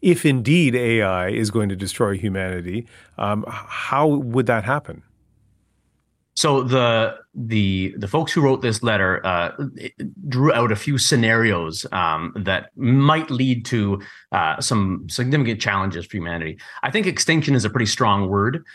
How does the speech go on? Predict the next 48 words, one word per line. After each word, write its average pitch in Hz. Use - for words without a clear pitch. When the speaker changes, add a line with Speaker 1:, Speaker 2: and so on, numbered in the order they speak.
Speaker 2:
Um, 101
I 113
don't 139
think 113
A 110
I 104
is 104
gonna 98
kill 107
all 98
humans 117
right 110
away, 123
um, 92
but 104
I 107
think 160
there 131
are 113
some 107
plausible 147
scenarios 117
based 101
on 101
current 131
technology 123
that 101
we 110
might 104
imagine, 101
uh, 90
the 95
disenfranchisement 110
of 101
humanity 98
or, 87
or 85
the, 85
the 90
lack 92
of 87
agency 92
or 80
focus. -
So 104
here's 151
an 147
example. -